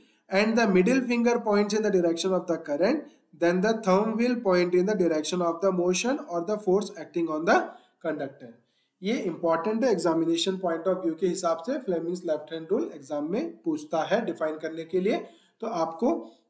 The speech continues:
ये डेफिनेशन लिखना पड़ेगा। ठीक है, अब क्वेश्चन कभी-कभी ये भी आता है कि फ्लेमिंग्स लेफ्ट हैंड रूल की आप क्या करो, अ, कुछ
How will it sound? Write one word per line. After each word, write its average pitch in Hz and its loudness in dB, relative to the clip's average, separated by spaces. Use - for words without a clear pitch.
ये 202 2
डेफिनेशन 180 2
लिखना 170 0
पड़ेगा। 143 -2
ठीक 208 -2
है, 233 -2
अब - -2
क्वेश्चन 196 2
कभी-कभी 233 2
ये 202 6
भी 233 2
आता 220 4
है 214 4
कि 254 -4
फ्लेमिंग्स 208 0
लेफ्ट 190 2
हैंड 233 2
रूल 208 4
की 247 0
आप 185 4
क्या 226 6
करो, 226 4
अ, 190 6
कुछ 254 0